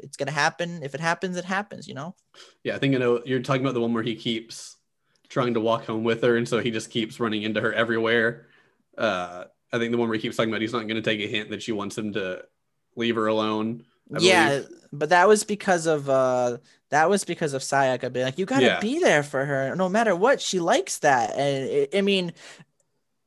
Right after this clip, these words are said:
Speaker 1: I mean, I guess he took those words literally to heart. <laughs>
Speaker 2: Mm-hmm.
Speaker 1: And he's just, because of that, he literally just kept on, like, stalking her. It was kind of,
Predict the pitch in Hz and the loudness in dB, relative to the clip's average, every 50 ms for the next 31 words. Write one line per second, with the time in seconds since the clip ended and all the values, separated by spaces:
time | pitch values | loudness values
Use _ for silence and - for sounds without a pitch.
0 | _ - 170 175 185 185 190 175 147 151 185 175 208 220 214 - - 214 175 - | _ 2 4 4 4 4 4 2 4 4 4 4 4 4 4 2 -2 -2 -2 0
1 | - 190 175 - - 160 160 151 147 143 135 143 147 143 143 135 127 135 127 131 | 0 -2 -2 -2 -2 0 0 0 0 0 0 0 0 0 -2 -4 -4 -4 -2 0
2 | 139 143 147 139 107 - - - - 202 262 - 233 214 - - 403 392 - - | 0 2 2 0 0 -4 0 4 6 6 6 6 2 2 4 6 4 4 4 6
3 | - 523 - - 123 494 539 - - 480 539 508 415 262 247 214 - - 262 240 | 4 4 6 6 4 4 2 4 6 6 6 8 8 6 4 4 2 2 0 0
4 | - 262 - - - 226 - - 220 220 214 202 180 196 202 190 180 156 - - | 0 0 -6 -4 -8 -6 -2 2 4 6 6 6 6 6 6 8 6 4 2 -4
5 | - - - - _ - 214 214 196 165 151 165 190 196 190 185 180 170 160 165 | -20 -20 -20 -12 _ 2 2 2 2 2 4 6 6 6 6 6 2 2 2 2
6 | 160 151 143 143 151 147 143 143 - - 269 - 139 - 139 139 139 131 123 123 | 0 -2 0 0 0 0 0 0 -2 -2 -2 -2 0 0 0 2 2 0 -2 -4
7 | 123 - - - 135 123 123 - - 123 139 123 120 120 135 _ _ _ _ _ | -6 -6 -6 -2 -2 -2 -2 -2 -6 -10 -8 -8 -8 -8 -10 _ _ _ _ _
8 | _ - 113 131 131 123 123 123 - - - - 180 180 175 165 165 151 139 143 | _ -6 -4 -4 -2 -2 -4 -6 -8 -10 -8 -4 -2 -2 0 0 0 0 -2 -6